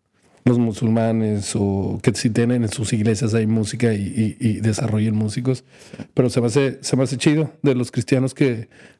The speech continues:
Speaker 1: platicando con más músicos, me dicen, "Güey, pues yo empecé la iglesia, güey".
Speaker 2: Sí.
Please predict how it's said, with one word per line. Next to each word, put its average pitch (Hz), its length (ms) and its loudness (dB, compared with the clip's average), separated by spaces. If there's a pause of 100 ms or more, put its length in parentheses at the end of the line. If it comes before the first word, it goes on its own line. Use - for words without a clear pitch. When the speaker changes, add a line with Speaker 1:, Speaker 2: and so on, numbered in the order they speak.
Speaker 1:
platicando 123 400 2
con 135 160 2
más 123 160 2
músicos, 139 380 0
me 139 60 0
dicen, 120 200 -4
"Güey, 143 180 0
pues 127 160 -2
yo 120 300 0
empecé 156 360 0
la 147 100 0
iglesia, 131 380 -2
güey". - 200 -12
Speaker 2:
Sí. - 140 -12